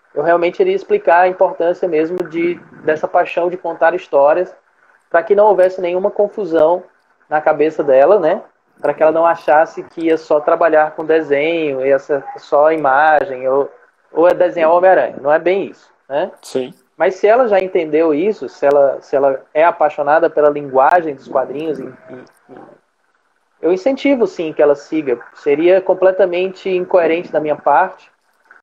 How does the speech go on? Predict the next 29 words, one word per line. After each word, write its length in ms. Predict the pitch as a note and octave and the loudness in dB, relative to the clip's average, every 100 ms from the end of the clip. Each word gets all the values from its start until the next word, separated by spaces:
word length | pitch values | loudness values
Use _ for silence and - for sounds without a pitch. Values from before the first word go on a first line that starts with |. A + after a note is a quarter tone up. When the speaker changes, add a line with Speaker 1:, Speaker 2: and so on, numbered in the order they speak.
| _ _ | _ _
Speaker 1:
é, 880 | C3+ C3+ C#3 C#3 C3+ C3 C3 B2 B2+ | -4 0 0 2 2 2 0 -2 -6
desincentivar 1000 | C#3 C#3+ F3 F#3+ F#3 G3 G3+ E3 D3+ E3+ C#3 | -8 -4 -4 -4 -4 -6 -2 0 2 2 0
isso. 340 | A2 _ _ _ _ _ _ _ | -8 _ _ _ _ _ _ _
Porque 760 | D#3+ D#3 - D#3+ D#3 D3 C#3+ C3 - _ _ _ | -6 -6 -2 0 4 4 2 -2 -16 _ _ _
eu 100 | D#3+ | -4
segui 260 | D#3+ F3+ E3 | -2 -2 0
esse 160 | F3 - | 0 -2
caminho 400 | D#3 D#3+ A3+ A3+ | -4 -2 -2 -2
e 40 | |
deu 220 | C#3+ D#3 | 0 0
muito 260 | D#3 G#3 A3+ | 0 -4 -4
certo, 460 | D3+ E3 A#3 _ _ - | -2 0 -2 _ _ -2
e 80 | |
a 60 | D3 | -2
minha 180 | D#3 D3+ | 0 -2
vida 260 | D3+ D#3 - _ _ - | 0 -2 -4 _ _ -2
fez 220 | E3+ E3 | 0 0
muito 300 | D#3+ A#3 A#3+ | 0 0 0
mais 180 | E3 D#3 | -2 -2
sentido 440 | D#3+ - F3 D#3 | -12 -8 -4 -2
dentro 260 | D3 C#3+ - | -2 -4 -2
dessa 280 | C#3+ - C#3 | -4 0 2
área 200 | C#3 C3+ | 2 0
do 100 | C3+ | -4
que 120 | C#3 | -2
da 140 | C3+ | -2
área 140 | B2+ C3+ | -2 -4
do 120 | C#3+ | -2
direito, 460 | F3 D3 E3+ - | 0 2 0 -4